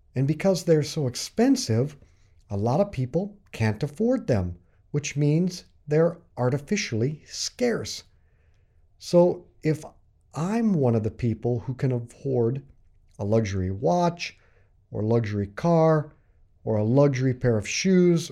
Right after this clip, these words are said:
or a luxury suit, or luxury countertops, in all these cases,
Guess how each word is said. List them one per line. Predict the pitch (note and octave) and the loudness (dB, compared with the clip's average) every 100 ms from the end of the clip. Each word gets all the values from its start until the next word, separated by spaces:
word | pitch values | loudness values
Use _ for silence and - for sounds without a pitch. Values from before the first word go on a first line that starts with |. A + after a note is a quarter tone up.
| - | -10
or | A2+ | -6
a | A2 | -2
luxury | B2 C#3+ A#2 B2+ A#2+ | 2 2 0 -2 -2
suit, | A#2 - G3 F#3+ F3+ - - _ _ _ _ _ | -2 0 4 4 2 -4 -20 _ _ _ _ _
or | A#2+ A#2+ | -2 2
luxury | C#3 D3 B2 B2 | 4 2 0 -2
countertops, | A2+ - G3 F#3 F3 F3 E3+ E3 - - _ _ _ _ _ _ _ _ - | -2 -2 0 0 0 0 0 -2 -8 -18 _ _ _ _ _ _ _ _ -8
in | G2 | -4
all | C3+ | -2
these | D#3+ D3+ | 0 -2
cases, | - - A3+ A#3 E3 E3+ | -2 -2 -2 -2 -4 -6